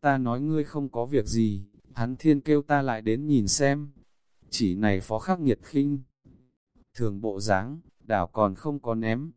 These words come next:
Phiên cái quái mắt nói, "Nằm đi, lại cho ngươi đỡ thứ mạch." Ra cửa bên ngoài, lại là đối với đại phu, tất nhiên là không nhiều ít chú ý. Diệp Nhạc Nhạc nhấc chân lên giường, nửa ôm chăn dựa đầu giường,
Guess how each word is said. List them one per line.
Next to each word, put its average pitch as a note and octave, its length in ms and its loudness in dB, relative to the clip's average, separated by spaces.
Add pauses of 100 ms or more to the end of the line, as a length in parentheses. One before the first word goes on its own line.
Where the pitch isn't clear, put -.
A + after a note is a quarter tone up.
(460)
Phiên D3+ 240 2
cái A2+ 220 -2
quái A2+ 240 -2
mắt E3+ 200 0
nói, A#2+ 420 -2 (240)
"Nằm G2+ 280 -4
đi, D3 300 -2 (280)
lại B2 220 -4
cho D3 180 -2
ngươi D3 260 0
đỡ C#3 240 0
thứ A#2 160 -2
mạch." C#3 280 0 (640)
Ra C#3 220 4
cửa G#2 220 -2
bên C#3 260 2
ngoài, G#2+ 440 -2 (240)
lại B2 240 -4
là G#2 180 2
đối G#2+ 180 0
với A#2+ 180 -2
đại C#3 180 -4
phu, C3 440 -4 (280)
tất F3+ 140 -2
nhiên D#3+ 260 4
là A2 200 2
không D3 280 -4
nhiều A#2 200 4
ít D#3+ 260 2
chú A2 220 0
ý. A#2+ 320 -6 (240)
Diệp A2+ 260 0
Nhạc A2 300 -2
Nhạc A2 260 -2
nhấc F#3+ 200 -2
chân C#3 300 0
lên C#3+ 180 2
giường, A2 440 -2 (260)
nửa A2+ 260 0
ôm C3+ 220 -4
chăn C#3 240 0
dựa B2+ 220 0
đầu G2+ 220 0
giường, G2 400 0